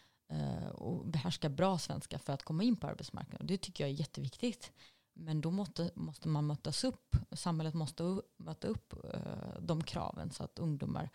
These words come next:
får, eh, lättare att nå dem helt enkelt. I synnerhet när, eh, när barn växer upp i miljöer, eh, där föräldrarna kanske inte har tid eller möjlighet att hjälpa dem med läxor och så.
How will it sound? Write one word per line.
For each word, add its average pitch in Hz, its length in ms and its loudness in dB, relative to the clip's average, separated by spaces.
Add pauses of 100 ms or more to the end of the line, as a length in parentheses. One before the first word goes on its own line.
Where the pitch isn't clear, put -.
(300)
får, 180 600 -2
eh, - 180 -4 (680)
lättare - 540 -4
att - 140 -8
nå 196 260 6
dem - 220 -4
helt - 260 -6
enkelt. - 360 -4
I - 60 2
synnerhet - 520 0
när, - 220 -2 (560)
eh, 160 120 0 (300)
när 151 320 0 (580)
barn 151 580 -2
växer 151 380 -2
upp 147 200 -4
i 151 40 0
miljöer, 147 680 0 (180)
eh, - 460 -14
där 156 220 -6
föräldrarna 160 520 -2
kanske 190 280 0
inte 156 200 -2
har 131 200 0
tid 143 420 -6
eller 147 140 0
möjlighet 151 500 2
att - 200 -10
hjälpa - 340 -6
dem - 120 -4
med - 140 -6
läxor - 440 -8
och - 60 -6
så. - 200 -8